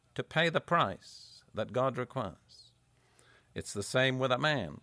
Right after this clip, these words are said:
A man is doing the same when he has relations with a woman, but there's no commitment, there's no covenant. The purpose of marriage is this deep,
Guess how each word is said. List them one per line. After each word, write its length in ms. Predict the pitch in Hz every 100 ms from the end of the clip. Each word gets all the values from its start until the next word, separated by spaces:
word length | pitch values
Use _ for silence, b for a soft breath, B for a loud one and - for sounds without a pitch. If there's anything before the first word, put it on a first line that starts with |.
| -
A 100 | 98
man 300 | 123 127 123
is 120 | 113
doing 260 | 139 151
the 100 | 151
same 380 | 151 156 156 107
when 120 | 113
he 60 | 117
has 220 | 127 113
relations 480 | 107 123 151 160 147
with 120 | 151
a 60 | 143
woman, 380 | 147 143 156 143 b b b b b b b -
but 140 | 123
there's 200 | 127 110
no 220 | 127 165
commitment, 560 | 160 156 160 - 143 - _ _ - -
there's 200 | 101 113
no 140 | 139
covenant. 440 | 147 165 143 85 - - - _ _ _ _ b b b b b -
The 160 | 104 - -
purpose 460 | 190 208 151 113
of 100 | 123
marriage 540 | 110 107 98 113 120 123
is 160 | 107
this 220 | 104 107 107
deep, 460 | 131 170 180 -